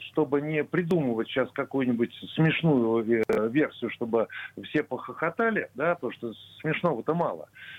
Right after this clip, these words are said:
Вот. Я, э, предлагаю следующий жанр. Я сейчас перечислю некие факты, которые нельзя опровергнуть.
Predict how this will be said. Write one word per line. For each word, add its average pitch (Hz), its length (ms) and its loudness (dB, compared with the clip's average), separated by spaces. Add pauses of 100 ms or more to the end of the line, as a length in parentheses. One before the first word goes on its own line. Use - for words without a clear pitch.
(140)
Вот. 123 340 2
Я, 202 460 2
э, 131 420 -4 (360)
предлагаю 160 520 0
следующий 147 480 -8
жанр. 139 380 -2
Я 143 220 -4
сейчас 156 360 -4 (120)
перечислю 160 640 -2
некие 147 400 0
факты, 196 600 -2 (320)
которые 190 460 -2
нельзя 147 540 0
опровергнуть. 147 840 -4